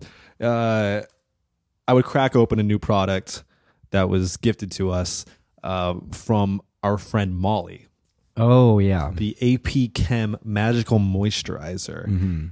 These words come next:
Speaker 1: And it is a very thick and heavy cream.
Speaker 2: Okay.
Speaker 1: Its usage instructions are, are as follows.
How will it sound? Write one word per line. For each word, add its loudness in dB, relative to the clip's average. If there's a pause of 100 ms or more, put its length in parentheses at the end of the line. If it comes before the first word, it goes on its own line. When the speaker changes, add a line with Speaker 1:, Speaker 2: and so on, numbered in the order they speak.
(140)
Speaker 1:
And 2
it -10 (200)
is 2
a -2
very 2
thick -4
and 0
heavy -2
cream. -8
Speaker 2:
Okay. -8 (1200)
Speaker 1:
Its -2
usage 6
instructions 2
are, 0 (680)
are 2
as -2
follows. -2